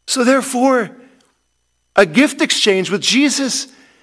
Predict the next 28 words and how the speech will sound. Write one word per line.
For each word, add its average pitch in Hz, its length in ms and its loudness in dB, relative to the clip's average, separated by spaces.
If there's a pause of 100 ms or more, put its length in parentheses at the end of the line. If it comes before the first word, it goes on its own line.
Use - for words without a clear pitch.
(200)
is 233 180 4
actually 294 320 2
not 262 280 2
a 269 60 2
very 240 440 2
pleasant 233 500 -2 (220)
encounter, 220 680 0 (540)
as 214 160 4
gray 262 240 2
as 262 140 -2
it 226 80 -4
sounds 247 420 2
on 226 140 2
the 220 100 4
outside. 226 600 0 (840)
But - 220 4
you 277 140 4
actually 285 380 0
have 233 300 0 (280)
to 254 180 2
receive 254 880 -2 (800)
everything 285 760 0
from 226 220 2
him 170 360 -2 (1400)
and 247 140 4
have 262 240 0
not 269 300 0
one 269 520 -2